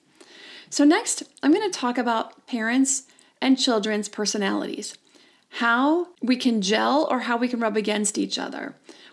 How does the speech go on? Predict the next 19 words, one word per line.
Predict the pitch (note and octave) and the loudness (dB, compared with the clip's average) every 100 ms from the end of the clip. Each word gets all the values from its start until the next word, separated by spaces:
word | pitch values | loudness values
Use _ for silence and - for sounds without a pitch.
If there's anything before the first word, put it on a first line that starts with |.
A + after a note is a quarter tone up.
| - | -4
We'll | C4 | -4
talk | - C4+ E4+ G4 | 0 0 0 0
about | E4+ C#4+ | 0 0
the | C4 | 0
different | B3+ B3 A#3 G#3 | -2 -4 -4 -4
aspects | G#3+ A3 - C4+ - | -4 -4 -2 -4 -4
of | G#3+ | -6
the | G#3+ | -6
personality | A#3+ A3+ A#3+ G#3 G3+ G3+ | -6 -4 -2 0 0 -2
traits. | - G#3 A3 D#3+ - - - _ - - - - - | -2 0 0 0 -2 -6 -10 _ -20 -20 -20 -20 0
These | B3 C4+ B3+ | 4 4 4
will | B3+ B3 | 2 2
be | A#3 A#3 G#3+ - - _ | 2 -2 -4 -10 -20 _
several | - - - C4+ C4+ C#4+ - | -6 -2 0 2 2 2 2
areas | A3+ G#3 G3+ G#3+ D4 D4 | 0 2 2 2 0 -4
from | - A#3+ A3 | -6 -4 -2
the | A#3+ | -2
temperament | A#3+ A3 A3 A3+ - | -2 -4 -4 -6 -6
class, | A3+ A3 B3 D#4+ - | -4 -2 -2 -2 -6